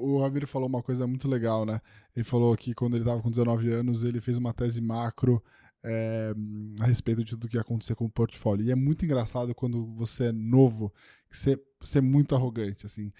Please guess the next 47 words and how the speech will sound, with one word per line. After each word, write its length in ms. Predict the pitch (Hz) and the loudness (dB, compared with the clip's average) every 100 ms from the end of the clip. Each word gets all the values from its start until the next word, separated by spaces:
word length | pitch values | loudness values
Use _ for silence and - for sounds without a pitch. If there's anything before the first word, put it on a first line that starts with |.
| - - | -20 -2
Cada 260 | 165 196 | 2 8
ano 200 | 175 160 | 8 8
que 120 | 143 135 | 6 0
passa, 640 | - 131 135 - 117 107 | 2 4 4 2 -2 -4
né? 160 | 107 127 | -6 -4
A 180 | 120 123 | -2 -2
gente 100 | 127 | 0
tava 140 | 131 | 0
falando 220 | 127 135 | 0 -2
isso 120 | 135 135 | 0 0
aqui 120 | 139 | 2
um 60 | |
pouquinho 340 | 131 135 139 131 | 2 0 4 4
antes 120 | 127 | 2
de 80 | - | 0
começar, 580 | 131 127 131 117 107 104 | 2 2 2 0 -2 -2
né? 160 | 107 113 - _ | -6 -8 -16 _
Eu 60 | 120 | -2
tenho 280 | - 143 143 | 6 8 8
trinta 220 | 143 151 | 4 0
e 40 | 135 | 2
cinco, 180 | 156 | 2
vou 80 | 147 | 2
fazer 140 | 143 139 | 0 0
trinta 240 | 139 143 | -2 -2
e 40 | |
seis. 240 | 143 123 - | 0 -2 -2
Cada 280 | - 190 196 | 0 4 6
ano 200 | 165 143 | 6 4
que 120 | 127 | 2
passa, 400 | - 135 151 156 | 2 4 4 2
você 320 | 143 131 156 | 0 2 4
vê 240 | 120 120 | 6 8
o 120 | 147 156 | 8 8
quanto 380 | - 147 170 | 6 6 6
que 160 | 151 160 | 0 0
há 80 | 139 | 2
dez 300 | 127 156 156 | 2 2 2
anos 180 | 147 139 | -2 -4
atrás 480 | 120 - 120 135 | -6 -6 -4 -2
você 280 | 139 143 - | -2 -2 -2
era 100 | 139 | -2
um 80 | 143 | -2
idiota. 580 | 143 165 123 107 - 104 - _ - - - - - | -4 -4 -4 -8 -12 -16 -16 _ -20 -20 -20 -20 4
E 40 | 147 | 12
eu 80 | 143 | 12
lembro 320 | 160 170 | 12 10